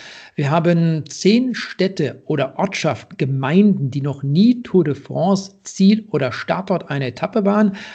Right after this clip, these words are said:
Dann gibt es Bonussekunden im Ziel jeder Etappe von zehn, sechs und vier Sekunden.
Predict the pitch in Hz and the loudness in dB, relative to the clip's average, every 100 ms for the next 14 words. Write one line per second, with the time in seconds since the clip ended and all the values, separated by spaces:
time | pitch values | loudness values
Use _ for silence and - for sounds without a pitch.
0 | - 165 175 190 170 135 127 160 247 247 | 0 2 2 2 0 0 2 4 4 0
1 | 247 - 233 240 202 135 - 175 214 247 | -4 -2 -2 0 -2 -2 -4 0 2 0
2 | 147 190 180 165 165 165 165 - 151 - | 2 2 2 -2 -6 -4 -4 -2 -4 -4
3 | 170 170 147 117 151 - 131 - 214 208 | -2 -2 -2 -4 -4 -6 -12 -2 0 0
4 | 214 202 196 180 | 2 6 6 4